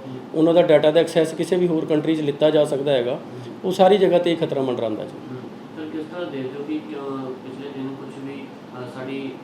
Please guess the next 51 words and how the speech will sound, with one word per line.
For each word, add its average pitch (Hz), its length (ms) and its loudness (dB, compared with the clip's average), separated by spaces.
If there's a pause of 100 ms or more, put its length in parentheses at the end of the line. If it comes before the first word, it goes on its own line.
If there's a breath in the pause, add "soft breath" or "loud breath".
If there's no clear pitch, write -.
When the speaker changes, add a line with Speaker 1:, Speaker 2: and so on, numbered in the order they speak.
Speaker 2:
ਭਾਰਤ 123 240 -8
ਦੀ 127 120 -8
ਲੀਕੇਜ 127 480 -8
ਹੋਈ 117 200 -12
ਹੈ 117 60 -12 (380)
ਤੇ - 60 -12
ਜਿਹੜੇ 135 340 -8
ਕਿ, 302 80 -6
ਅਹ, - 300 -12
ਯੂਕਰੇਨ 127 380 -6
ਦੇ 151 180 -8
ਵਿੱਚ 143 160 -10 (100)
ਕਾਫੀ 135 240 -10
ਵਾਰ 127 480 -8
ਜਿਹੜੀ 131 180 -8 (100)
ਛਿੜੀ 123 200 -12
ਸੀਗੀ, 139 420 -10
ਇਸ 127 100 -10
ਦੇ 143 80 -10
ਵਿੱਚ 143 600 -10
ਚੀਨ 139 180 -10
ਦਾ 151 80 -8
ਵੀ 147 100 -8
ਥੋੜ੍ਹਾ 127 280 -10
ਹੱਥ 127 80 -12
ਦਿਖਾਈ 117 320 -12
ਦੇ 110 160 -12
ਰਿਹਾ। 107 320 -14 (320)
Speaker 1:
ਹਾਂਜੀ। 143 220 -2 (280)
Speaker 2:
ਕਿਸ 156 160 -10
ਤਰ੍ਹਾਂ 170 140 -10
ਦੇਖਦੇ 156 240 -6
ਹੋ 165 60 -10
ਕਿ 185 80 -10
ਘਰ 147 400 -8
ਦੇ 156 100 -6
ਵਿੱਚ 156 180 -10
ਅਸੀਂ 156 160 -12
ਜਿਹੜੇ, 147 200 -12 (180)
ਜੇਕਰ 127 200 -10
ਅਸੀਂ 139 220 -14
ਸੀਸੀਟੀਵੀ 131 720 -14
ਕੈਮਰਾ 127 260 -10
ਲਾਏ, 117 240 -10
ਇੱਕ 131 160 -12
Vision 123 360 -10
ਹੋ 117 60 -14
ਗਿਆ, 113 100 -12
Bosch 120 460 -8
ਹੋ 123 80 -12
ਗਿਆ 120 140 -12